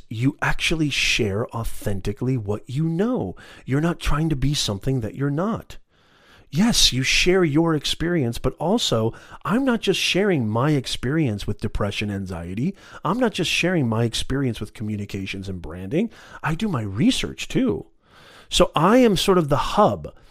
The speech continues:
Anything you want to know about mindset and messaging, Nez's channel is the hub. Why? Because I do it, I execute it, I practice it, I research it, I've done my due diligence.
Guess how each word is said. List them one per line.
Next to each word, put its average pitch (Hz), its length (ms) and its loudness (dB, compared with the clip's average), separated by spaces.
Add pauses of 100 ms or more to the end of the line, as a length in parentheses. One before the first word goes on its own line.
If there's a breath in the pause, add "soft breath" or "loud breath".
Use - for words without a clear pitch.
(180 soft breath)
Anything 202 440 4
you 190 100 2
want 165 200 4
to 151 60 4
know 135 200 4
about 104 260 0
mindset 123 480 0
and 104 160 -2
messaging, 110 560 -6
Nez's 110 540 -4
channel 92 480 -6 (260 loud breath)
is 120 160 -4
the 139 120 4
hub. 156 280 0
Why? 92 560 -2 (220 soft breath)
Because 127 280 0
I 92 120 -4
do 120 340 2
it, 185 220 4
I 101 240 -6
execute 147 520 0
it, 160 80 2
I 98 120 -4
practice - 580 -4
it, 151 140 -2
I - 60 -8
research 131 680 -2
it, 156 180 0 (320 loud breath)
I've 107 240 -4
done 131 260 2
my 113 300 0
due 107 300 -4
diligence. 98 800 -8